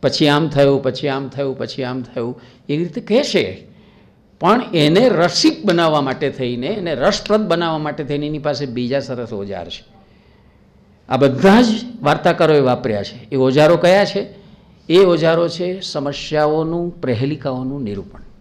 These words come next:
ઉખાણાઓ મૂકે વાર્તામાં, સમસ્યાઓની ગોઠવણી કરે ને એ જમાનાની પ્રજાને આ બહુ ગમતી હતી.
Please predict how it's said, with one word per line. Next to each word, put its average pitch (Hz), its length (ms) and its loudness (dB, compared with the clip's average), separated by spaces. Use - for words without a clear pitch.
ઉખાણાઓ 185 640 2
મૂકે 180 480 -2
વાર્તામાં, 113 600 -6
સમસ્યાઓની 185 640 -2
ગોઠવણી 151 500 -4
કરે 113 300 -6
ને 107 100 -6
એ 120 80 -6
જમાનાની 147 440 -4
પ્રજાને 139 420 -4
આ 131 40 -6
બહુ 127 200 -2
ગમતી 98 360 -6
હતી. 92 140 -10